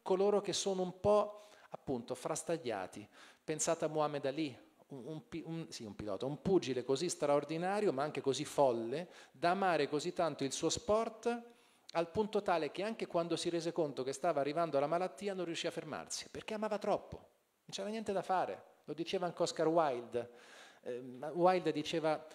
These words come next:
"Cerca di essere così bravo da smettere di amare quello che ami troppo, perché se lo ami troppo rischia di ucciderti." Esattamente quello che è successo a tanti grandi campioni, penso a Muhammad Ali, penso a Marco Pantani, penso a George Best, penso a Gigi Meroni, penso a Garrincia,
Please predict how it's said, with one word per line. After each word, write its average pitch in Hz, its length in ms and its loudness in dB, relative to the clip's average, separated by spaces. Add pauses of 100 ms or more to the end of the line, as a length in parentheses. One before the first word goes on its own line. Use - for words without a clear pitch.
(380)
"Cerca 202 360 2
di 180 140 2
essere 156 320 2
così 165 260 0
bravo 190 300 4
da 151 160 4
smettere 196 640 0
di 170 140 0
amare 202 480 2
quello 180 240 6
che 185 140 -2
ami 170 200 -2
troppo, 127 400 2
perché 147 240 -4
se 180 160 0
lo 185 80 6
ami 196 220 4
troppo 190 340 6
rischia 151 300 2
di 131 40 -4
ucciderti." 95 540 -8
Esattamente 190 500 -2
quello 175 200 6
che 170 80 0
è - 20 2
successo 151 500 -2
a 139 60 0
tanti 160 500 -2
grandi 113 360 -6
campioni, 110 500 -8
penso 160 320 -6
a 160 40 -6
Muhammad 160 320 -2
Ali, 156 260 -2
penso 147 300 -6
a - 20 -4
Marco 147 280 -4
Pantani, 143 680 -6
penso 151 300 -6
a - 20 -8
George 143 320 -4
Best, 156 500 -2
penso 147 280 -6
a - 20 0
Gigi 147 260 -4
Meroni, 151 560 0
penso 147 240 -4
a 156 60 -2
Garrincia, 147 720 -4